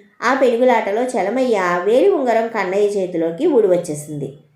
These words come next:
అది గమనించకుండానే చలమయ్య అక్కడి నుంచి పారిపోయాడు. చీకట్లో ఎవరికంటా కనపడకుండా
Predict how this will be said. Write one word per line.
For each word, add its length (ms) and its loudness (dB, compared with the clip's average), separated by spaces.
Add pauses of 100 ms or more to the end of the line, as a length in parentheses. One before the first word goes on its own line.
(280)
అది 180 2
గమనించకుండానే 880 -2 (100)
చలమయ్య 380 -2
అక్కడి 540 -2
నుంచి 280 0
పారిపోయాడు. 960 -4 (380)
చీకట్లో 500 2
ఎవరికంటా 600 0
కనపడకుండా 640 -6